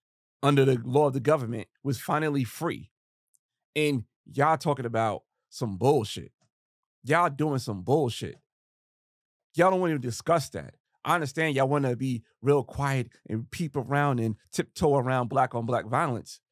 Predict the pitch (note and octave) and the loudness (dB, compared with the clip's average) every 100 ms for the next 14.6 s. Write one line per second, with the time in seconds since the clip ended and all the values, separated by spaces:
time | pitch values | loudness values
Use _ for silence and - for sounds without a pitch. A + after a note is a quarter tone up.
0 | _ - A#2+ C3+ D3+ A#2 - G#2+ C#3 D#3+ | _ -10 -6 -2 0 0 -2 -2 0 0
1 | C#3 F3 G#3 A3 G#3+ B3 _ _ _ A3 | -2 -4 -4 -6 -8 -10 _ _ _ -4
2 | A3+ A3 G#3+ A3 G#3+ A3 A3 B3 A#3 B3+ | -2 -2 -6 -4 -2 -2 -2 -8 -10 -12
3 | A#3+ _ _ _ _ _ _ _ _ _ | -18 _ _ _ _ _ _ _ _ _
4 | - A3+ A3 G3+ D#3+ _ _ _ _ _ | -2 0 0 -2 -6 _ _ _ _ _
5 | _ - G3+ F#3 A#3 G#3+ E3+ A3 G3+ G3 | _ -6 -2 2 2 0 -2 -4 -6 -4
6 | E3+ A#3+ - - C3 B2 G#2 F#2 - - | 2 2 2 -2 -4 -4 -4 -6 -12 -18
7 | - E3+ E3+ - _ - D3 G2+ D#3 E3 | 0 2 2 -2 _ 0 0 2 2 2
8 | F#3 F#3 - F#3 D3+ - F3 C3+ A2 G2 | 0 -2 -2 -2 -2 -4 -6 -6 -8 -8
9 | E2+ _ _ - F3+ D3 G#2+ D2+ - - | -12 _ _ -2 -2 -2 -6 -8 -16 -16
10 | - - _ _ _ _ _ _ _ _ | -16 -18 _ _ _ _ _ _ _ _
11 | _ _ _ _ _ _ _ - - D3 | _ _ _ _ _ _ _ -16 -6 -2
12 | D3+ D#3 A#2 A#3 - A#3+ A3 F#3+ A#3 G#3+ | 2 2 6 4 4 0 0 0 -2 -4
13 | A3 _ _ _ D#3+ F3+ G3 F#3 - D#3+ | -8 _ _ _ 0 0 0 0 0 0
14 | - D3 - E3+ E3 D3 | 0 -6 -6 -8 -8 -12